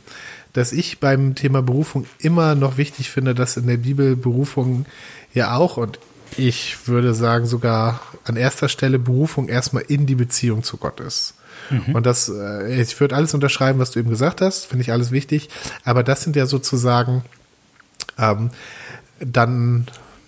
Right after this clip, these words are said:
Speaker 1: aus-, also ist ein Ausdruck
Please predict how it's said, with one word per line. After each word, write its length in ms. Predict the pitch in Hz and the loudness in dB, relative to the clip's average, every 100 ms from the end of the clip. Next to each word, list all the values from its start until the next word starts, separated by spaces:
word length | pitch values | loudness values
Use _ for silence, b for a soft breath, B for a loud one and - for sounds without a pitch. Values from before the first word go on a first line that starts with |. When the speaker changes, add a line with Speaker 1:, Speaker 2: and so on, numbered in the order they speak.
| B _ - - - b b b b b _ _ _ _ _ _ _ _ - _ | B _ -20 -20 -20 b b b b b _ _ _ _ _ _ _ _ -20 _
Speaker 1:
aus-, 460 | - 135 208 202 - | -4 0 0 0 -6
also 420 | 143 160 127 131 | -4 -2 0 0
ist 260 | 139 147 - | 0 -2 -2
ein 180 | 117 117 | -2 0
Ausdruck 720 | 127 202 - - 185 - | 2 2 2 0 -2 -2